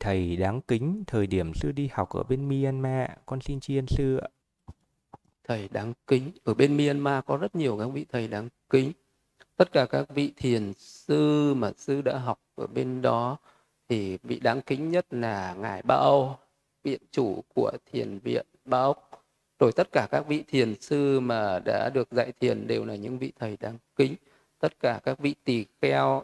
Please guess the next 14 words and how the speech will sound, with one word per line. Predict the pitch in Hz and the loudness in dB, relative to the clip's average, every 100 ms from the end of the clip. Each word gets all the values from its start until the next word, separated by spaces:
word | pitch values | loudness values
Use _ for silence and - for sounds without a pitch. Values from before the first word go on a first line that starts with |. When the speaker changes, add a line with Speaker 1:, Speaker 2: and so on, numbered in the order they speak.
| 156 | 0
Speaker 2:
đang | 139 139 | 0 0
hành | 127 123 101 - | -2 -4 -6 -4
thiền | 123 113 107 104 | -2 0 0 -2
ở | 107 | -4
đó | 107 104 110 | -2 -2 -2
đều | 127 117 | -4 -4
là | 110 110 | -4 -6
những | 101 113 123 | -6 -8 -6
cái | 135 | -8
vị | 135 139 | -8 -8
tỳ | - 107 - | -6 -8 -6
kheo | 127 117 | -8 -6
đáng | 117 110 127 _ _ | -4 -4 -6 _ _
kính. | 139 131 | 2 2